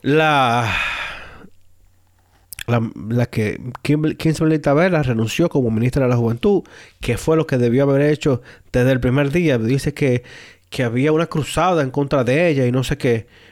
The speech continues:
Mi hermana, si contra ti están jodiendo mucho, renuncia y dale para allá, porque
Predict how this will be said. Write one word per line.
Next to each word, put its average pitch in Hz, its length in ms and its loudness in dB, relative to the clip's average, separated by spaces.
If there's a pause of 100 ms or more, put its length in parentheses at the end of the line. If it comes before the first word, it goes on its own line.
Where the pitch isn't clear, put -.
(140)
Mi 135 60 -2
hermana, 170 360 2
si 135 240 -2
contra 147 440 0
ti 190 80 -2
están 202 200 -2
jodiendo 170 380 -4
mucho, 113 420 -6 (220)
renuncia 160 520 -4
y 120 40 0
dale 143 180 0
para 160 140 -2
allá, 160 200 0
porque 123 240 -4